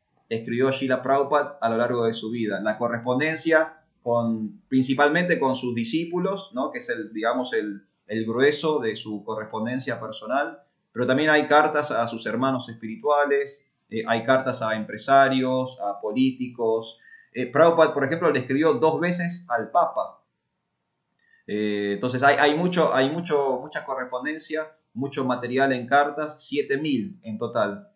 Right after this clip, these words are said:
eh, escribió Srila Prabhupada a lo largo de su vida. Y bueno, después sabemos los,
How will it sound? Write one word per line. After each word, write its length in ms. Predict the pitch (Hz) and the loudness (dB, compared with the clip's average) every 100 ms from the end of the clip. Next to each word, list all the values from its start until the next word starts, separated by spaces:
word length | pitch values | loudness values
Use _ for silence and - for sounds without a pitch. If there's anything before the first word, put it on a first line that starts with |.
| _ - | _ -10
eh, 340 | 101 101 101 | -6 -4 -6
escribió 420 | 107 110 110 117 | -8 -6 -4 -2
Srila 320 | 117 120 113 | -4 -4 -4
Prabhupada 480 | 113 123 123 127 - 104 | -2 -4 -2 -4 -4 -10
a 60 | |
lo 80 | 104 | -4
largo 280 | 117 117 110 | -2 0 -2
de 60 | |
su 180 | 104 110 | -2 -6
vida. 400 | 123 147 156 151 _ _ - | -2 -2 -2 -6 _ _ -2
Y 100 | 151 | 4
bueno, 220 | 160 131 | 4 4
después 220 | 123 156 | 2 0
sabemos 460 | 139 143 151 147 117 | 2 2 2 -2 0
los, 440 | 120 113 - - | -2 -2 -8 -18